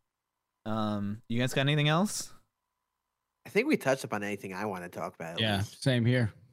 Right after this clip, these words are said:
Speaker 1: I mean, I think this was probably one of my favorite conversations that we've had, man.
Speaker 3: Yeah, I agree.
Speaker 2: Yeah, I,
Speaker 3: I
Speaker 2: I
Speaker 3: agree.
Speaker 2: enjoyed it.
Speaker 1: Yeah, I think we're gonna, I, I think it's a good place to end, man. Um, really appreciate you coming out,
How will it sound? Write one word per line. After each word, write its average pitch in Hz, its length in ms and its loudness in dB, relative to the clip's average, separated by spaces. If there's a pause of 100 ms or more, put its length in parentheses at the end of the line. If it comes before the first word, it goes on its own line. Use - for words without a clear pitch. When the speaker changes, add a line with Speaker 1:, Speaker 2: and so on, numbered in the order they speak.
(340)
Speaker 1:
I 101 60 -8
mean, 98 180 -4
I 98 100 0
think 101 260 -4
this 101 220 -4
was 95 360 -6
probably 95 220 0
one 95 80 0
of 92 60 0
my 95 100 -2
favorite 92 300 -4
conversations 95 720 -4
that 98 160 -6
we've 95 180 -6
had, 104 260 0
man. 98 200 -2
Speaker 3:
Yeah, 87 200 0 (720)
I 98 60 0
agree. 95 240 0
Speaker 2:
Yeah, 165 160 2
I, 98 180 -6 (200)
Speaker 3:
I 104 100 2
Speaker 2:
I - 20 4
Speaker 3:
agree. 104 260 2
Speaker 2:
enjoyed 98 320 -2
it. 90 160 -10 (1500)
Speaker 1:
Yeah, 123 200 2 (100)
I 117 100 0
think 131 180 0
we're 131 120 2
gonna, 131 380 4
I, 123 240 2
I 123 40 2
think 147 160 2
it's 156 100 -2
a 170 40 2
good 160 180 0
place 175 220 0
to - 100 0
end, 151 220 2
man. 113 260 0 (220)
Um, 110 580 0 (540)
really 123 260 2
appreciate 123 540 0
you 120 100 -2
coming 117 300 0
out, 117 280 2